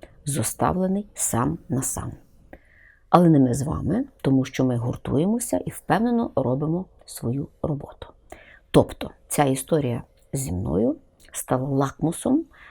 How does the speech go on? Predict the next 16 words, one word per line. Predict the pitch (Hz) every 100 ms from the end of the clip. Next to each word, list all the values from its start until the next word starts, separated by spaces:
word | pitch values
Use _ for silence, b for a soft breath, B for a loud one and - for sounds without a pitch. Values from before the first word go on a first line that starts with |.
| B
на | 143
те, | 139 156
хто | 147 - 131
здатен | 135 117 - 135
боротися, | 123 147 185 233 - 339 - _ _ _ _ _ b b -
а |
хто | - - 233
насправді | 170 - 156 175 156
є | 135 139 - _
рабом | - 131 127 139 180 -
різного | 156 143 135 139 135 147 -
рангу: | 147 107 123 120 156 -
чи | -
найвищого, | 254 143 170 - - 180 - b b
чи | - 220
найнижчого, | 156 127 156 - - 147